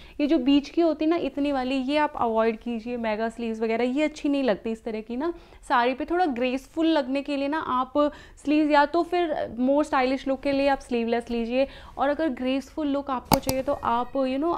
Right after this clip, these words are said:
either इतनी स्लीव्स ले सकते हैं, इतनी ले सकते हैं, even इतनी भी ले सकते हैं एल्बो से थोड़ी जो ऊपर होती है ना। तो यस, ये मेरा सजेशन रहेगा, अगर आप सिलवा रहे हैं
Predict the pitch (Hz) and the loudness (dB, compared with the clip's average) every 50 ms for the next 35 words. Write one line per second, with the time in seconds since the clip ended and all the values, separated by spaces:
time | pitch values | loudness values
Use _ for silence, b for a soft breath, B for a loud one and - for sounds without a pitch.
0 | - - 226 226 220 208 262 269 262 - 277 277 - - 269 294 311 302 302 277 | 0 0 0 2 4 6 6 6 6 4 0 -2 -2 -2 0 0 0 0 -2 -4
1 | 269 262 262 262 247 247 233 233 - 233 - - - 247 247 262 262 - 226 226 | -4 -4 -4 -4 -4 -4 -4 -4 -6 -12 -12 -10 -8 -8 -8 -8 -6 -8 -8 -8
2 | - 220 220 220 214 220 220 220 - 262 - - 269 285 302 285 262 269 269 262 | -8 -8 -6 -6 -6 -6 -8 -6 -6 -4 -4 -2 -2 0 0 0 -2 -2 -2 -2
3 | 269 254 262 262 247 220 208 - 202 - - 214 208 202 196 196 214 220 - 226 | -2 -2 -2 -2 -2 -4 -4 -6 -8 -10 -8 -8 -6 -6 -6 -6 -8 -8 -8 -10
4 | - 226 214 214 214 208 233 226 214 196 - 240 226 214 202 190 - 202 202 208 | -6 -6 -4 -4 -4 -4 -4 -4 -4 -4 -4 -4 -4 -4 -4 -6 -6 -8 -8 -6
5 | 240 311 339 330 B B B B B B B B B B B B B - 294 294 | -4 -6 -6 -6 B B B B B B B B B B B B B 0 2 4
6 | 285 285 285 269 240 262 262 247 233 233 233 - 247 254 302 311 302 302 311 311 | 6 6 8 8 6 6 4 2 2 0 -4 -6 -4 -2 0 0 0 2 0 0
7 | 311 294 247 254 240 247 - 277 269 262 262 254 277 277 277 269 269 269 277 - | 0 -2 -2 -2 -4 -4 -4 -6 -4 -4 -4 -2 -2 -2 -2 0 0 -2 -2 -2
8 | - 269 233 220 214 208 208 220 247 277 294 302 294 | -4 -4 -2 0 0 0 0 0 0 0 0 -2 -2